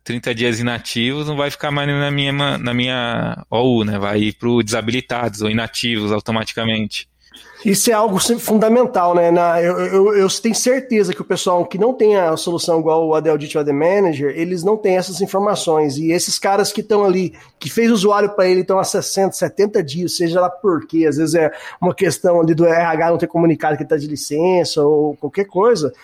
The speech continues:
Speaker 2: E ele, ele fica lá na sua rede, cara. E às vezes você, você sem saber, e aquela credencial pode ter sido comprometida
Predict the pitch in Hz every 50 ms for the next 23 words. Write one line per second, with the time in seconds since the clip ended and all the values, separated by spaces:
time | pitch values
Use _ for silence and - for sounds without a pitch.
0 | - - - _ - 226 254 269 294 285 269 262 262 262 262 233 - 311 311 320
1 | 311 311 359 330 269 359 359 359 359 349 339 320 311 285 - - 170 151 147 147
2 | 165 180 202 220 214 175 214 233 247 247 - - 285 240 - - 269 - - 285
3 | 247 - 277 294 285 254 220 220 254 302 277 233 208 - - 220 220 220 226 214
4 | 226 220 214 - 226 220 220 - 233 220 226 247 220 - 226 202 - 247 202 -
5 | 220 214 214 190 208 - 180 185 214 247 269 254 220 196 165